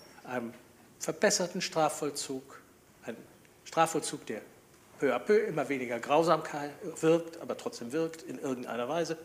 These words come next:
wie wir es hoffen, neuen Gesetzgebungsinitiativen et cetera, et cetera. Das ist das, wo das stattfindet. Und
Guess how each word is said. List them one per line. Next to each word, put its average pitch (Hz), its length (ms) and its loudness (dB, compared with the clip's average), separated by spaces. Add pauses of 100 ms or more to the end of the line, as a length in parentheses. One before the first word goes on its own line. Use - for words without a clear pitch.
wie 131 140 -4
wir 113 80 -2
es - 160 -6
hoffen, 147 200 -10 (1300)
neuen 165 360 8
Gesetzgebungsinitiativen 135 1500 -2 (160)
et 165 160 -4
cetera, 123 420 -6
et - 160 -14
cetera. - 320 -14 (140)
Das 240 200 -4
ist 202 200 0
das, - 280 2
wo 131 100 -4
das - 180 -10
stattfindet. - 500 -14 (640)
Und 139 160 -6